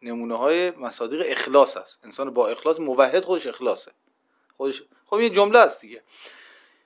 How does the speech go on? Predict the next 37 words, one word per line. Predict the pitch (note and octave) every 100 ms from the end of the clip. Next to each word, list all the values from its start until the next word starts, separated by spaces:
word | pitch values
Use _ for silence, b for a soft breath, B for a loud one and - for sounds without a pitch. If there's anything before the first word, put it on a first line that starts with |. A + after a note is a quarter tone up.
| B
قبلاً | D#3 D3 F#3+
هم | F#3
عرض | F#3 F#3
کردیم | G3+ G3+ A3 G#3+
که | G#3
حالا | F#3+
نمی‌خوام | G3 F#3 D#3+ D3
این | C3+
مطلب | B2+ - C#3+
رو |
زیاد | B2 C3+ C3
توضیح | - B2 A#2 A2+
بدیم. | A#2+ C3+ G#3+ G#3+
این | G3
واقعاً | E3+ C#3+ F3+ G3+
یک |
چیزی | G3 G3+ G3+
که | G3+
باید | F3 E3+ G3
در | F#3+ F#3+
تتبع | F#3+ - D3 C#3+ B2 D3 F#3+
و | D3+
در | C3
بررسی | A#2 A#2+ A#2 A#2+ G3+
میدانی | F#3+ D#3 C#3 C3+ C3+ B2+ E3 G3+
انسان | D3+ F#3+
ورود | C#3+ C3 F3 G3+
پیدا | A3+ A3 G#3+
کنه، | A3+ A3
ببینه | G#3 A3 A3
واقعاً | E3 D3 F#3+
همینطور | G3+ G#3+ D#3 A2+
است | A#2+
و |
چقدر | C3 F#3 G3
تفاوت | - C#3+ D3 D3+ F#3+ B2+
می‌کنه. | G2 F2+ E2